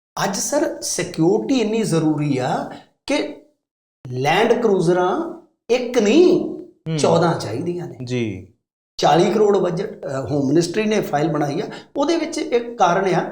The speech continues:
Speaker 1: ਕਿ ਅੱਠ ਸਾਲ ਜਦੋਂ ਇਹ ਚੱਲ ਜਾਂਦੀਆਂ ਨੇ,
Speaker 2: ਜੀ।
Speaker 1: ਉਦੋਂ ਬਾਅਦ ਇਹ ਬਦਲੀਆਂ ਪ੍ਰੋਟੋਕਾਲ ਦੇ ਮੁਤਾਬਕ ਜ਼ਰੂਰੀ ਨੇ।
Speaker 2: ਹੂੰ।
Speaker 1: ਹੁਣ ਇਹ ਵੀ ਇੱਕ ਪੰਗਾ, ਉਹ ਮੈਂ ਇੱਕ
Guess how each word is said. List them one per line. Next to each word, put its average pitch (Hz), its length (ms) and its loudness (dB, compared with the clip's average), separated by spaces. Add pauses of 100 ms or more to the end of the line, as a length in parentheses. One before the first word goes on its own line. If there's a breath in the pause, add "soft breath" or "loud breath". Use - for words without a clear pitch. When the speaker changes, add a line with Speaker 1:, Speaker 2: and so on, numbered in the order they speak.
(260 loud breath)
Speaker 1:
ਕਿ - 320 2
ਅੱਠ - 200 0
ਸਾਲ 190 440 2
ਜਦੋਂ 170 240 2
ਇਹ 190 80 4
ਚੱਲ 160 240 0
ਜਾਂਦੀਆਂ 165 440 0
ਨੇ, 175 220 -10 (360)
Speaker 2:
ਜੀ। 143 120 2
Speaker 1:
ਉਦੋਂ 180 240 4
ਬਾਅਦ 190 220 4
ਇਹ 180 200 2
ਬਦਲੀਆਂ 156 540 2
ਪ੍ਰੋਟੋਕਾਲ 147 640 -2
ਦੇ 147 60 4
ਮੁਤਾਬਕ 131 460 -2
ਜ਼ਰੂਰੀ 143 440 -2
ਨੇ। 170 260 -2
Speaker 2:
ਹੂੰ। 143 160 -2 (960)
Speaker 1:
ਹੁਣ 262 80 2
ਇਹ 226 180 4
ਵੀ 262 120 2
ਇੱਕ 240 140 0
ਪੰਗਾ, 214 300 -2 (520)
ਉਹ 117 340 4
ਮੈਂ 185 200 2
ਇੱਕ 196 140 -2